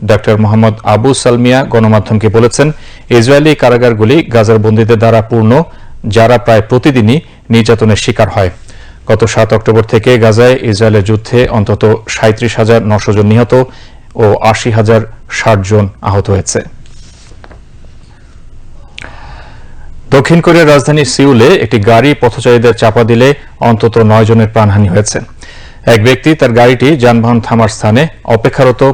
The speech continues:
পথচারীদের ওপর চালিয়ে দিলে এ দুর্ঘটনা ঘটে। অন্তত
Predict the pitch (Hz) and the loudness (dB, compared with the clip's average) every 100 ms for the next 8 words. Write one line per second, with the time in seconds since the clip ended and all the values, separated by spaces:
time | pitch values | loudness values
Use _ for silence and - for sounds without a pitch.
0 | 127 113 113 120 110 113 107 143 - 110 | 0 -2 0 0 2 2 0 -2 0 2
1 | 110 110 120 139 - - 113 104 104 107 | 2 2 0 0 -4 -4 -2 0 0 0
2 | 107 107 117 107 95 - - - - - | -2 0 0 -2 -4 -8 -20 -20 -20 -20
3 | - 127 135 | -2 0 2